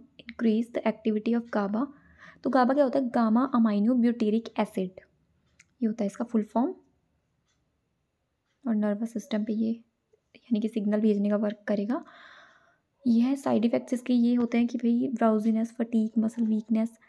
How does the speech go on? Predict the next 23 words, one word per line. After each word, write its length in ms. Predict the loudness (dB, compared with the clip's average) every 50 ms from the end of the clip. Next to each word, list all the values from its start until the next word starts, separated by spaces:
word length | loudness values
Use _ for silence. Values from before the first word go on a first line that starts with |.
| _ _ -4
ये 60 | 2
सब 180 | 4 2 2 2
कुछ 180 | -2 -6 -2
होता 200 | -2 -2 0 0
है 40 | -2
इससे, 160 | -2 -2 -2
हेलुसिनेशन। 640 | -2 0 0 0 0 0 0 0 0 0 -2 -2 -2 -2 -6 -14 -20 _ _ _ _ _ _ _ _ _ _ _ _ _ _ -4
ये 120 | -4 -4 -4 -6 _ _ _ _ 2 6
mainly 520 | 6 6 6 6 6 4 4 4 2 2
तो 140 | 2 2 2
यही 240 | 2 2 2 0 0
करता 260 | -2 -4 -4 -2 -4
है, 60 | -4
सीएनएस 520 | -2 -2 0 2 4 4 2 2 -2 -6 -14 -20
सप्रेशन 600 | -8 -4 -4 -2 -2 0 0 0 0 0 0 0
का 80 | 0 -2
काम 260 | -2 0 0 2 2
करता 240 | 0 -2 -4 -2 2
है, 60 | 4
नींद 260 | 6 6 6 6 4
इससे 240 | 2 0 -2 -2 -2
आती 320 | -2 -4 -6 -6 -6 -4
है। 100 | -4 -4